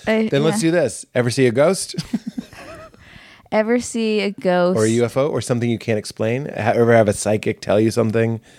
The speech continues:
Speaker 2: and it completely comes true? Ever have a prophetic dream? Um, ever almost die?
Speaker 1: No, I don't.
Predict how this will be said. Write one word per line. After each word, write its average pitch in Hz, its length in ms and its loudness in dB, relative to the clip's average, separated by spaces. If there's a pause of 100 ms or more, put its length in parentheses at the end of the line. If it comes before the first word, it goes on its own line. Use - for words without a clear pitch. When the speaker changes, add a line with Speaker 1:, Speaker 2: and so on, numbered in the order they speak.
(200)
Speaker 2:
and 95 100 0
it 98 100 0
completely 110 460 0
comes 104 260 -4
true? 117 240 0
Ever 104 160 6
have 101 160 6
a 90 60 0
prophetic 101 520 -2
dream? 151 580 -2 (560)
Um, 87 960 -4
ever 120 180 -2
almost 120 300 -2
die? 127 460 0 (2500)
Speaker 1:
No, 254 520 0
I 240 140 2
don't. 240 220 0